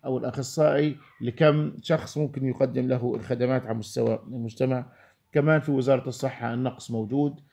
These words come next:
في القطاع الخاص وفي، آه، خدمات الطبية، آه، العسكرية. وهذا طبعًا، آه، تأثر وما زال سابقًا وما زال حتى الآن بسبب، آه، بعض اللي هي المشاكل والمؤثرات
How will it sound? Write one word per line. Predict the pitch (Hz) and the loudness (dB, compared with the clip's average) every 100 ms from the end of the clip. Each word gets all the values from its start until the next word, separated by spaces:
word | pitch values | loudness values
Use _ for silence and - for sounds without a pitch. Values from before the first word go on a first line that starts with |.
| _ - | _ -8
في | |
القطاع | 139 139 131 135 120 | -6 -4 2 4 4
الخاص | 110 139 135 139 - | 2 2 2 2 -4
وفي، | 120 127 127 131 - _ _ - 127 131 - | 0 2 2 -2 -14 _ _ -4 2 2 0
آه، | 120 120 117 113 113 110 | 0 2 2 2 0 -2
خدمات | 127 123 131 123 | -2 0 0 0
الطبية، | 113 117 117 120 117 113 - _ _ _ - | -4 -4 0 2 2 0 -8 _ _ _ -8
آه، | 117 113 110 | -2 -2 -2
العسكرية. | 120 110 - 120 98 78 73 - - - - _ _ - | -4 -4 -4 -4 -4 -6 -10 -18 -20 -20 -20 _ _ 4
وهذا | 147 190 202 185 180 | 10 12 12 12 10
طبعًا، | 175 165 170 170 160 | 8 6 4 2 0
آه، | - 143 135 135 131 - - | -2 2 4 4 2 -2 -2
تأثر | 180 180 196 - 156 156 - _ - | 2 4 4 6 6 6 -2 _ -4
وما | 151 175 175 156 | 2 6 6 6
زال | 156 135 110 - - | 8 6 4 -6 -6
سابقًا | - 170 165 175 170 170 | 4 6 6 4 2 6
وما | 180 180 - 156 170 | 6 4 0 -4 -2
زال | 143 156 139 | 0 0 0
حتى | 160 - 139 | -4 -4 -4
الآن | 123 139 139 - - _ _ | 0 0 -2 -6 -20 _ _
بسبب، | 135 127 120 151 139 135 - - | -8 -6 -2 2 2 2 -2 -10
آه، | 123 113 110 | -4 -4 -4
بعض | 110 151 147 151 - - | 0 4 6 4 -4 -14
اللي | 120 120 | -12 -10
هي | 131 127 117 | -6 -4 -4
المشاكل | 117 117 - 139 131 127 | -6 -8 0 2 2 -2
والمؤثرات | 117 113 143 120 123 127 123 | -4 -4 -6 -8 0 4 4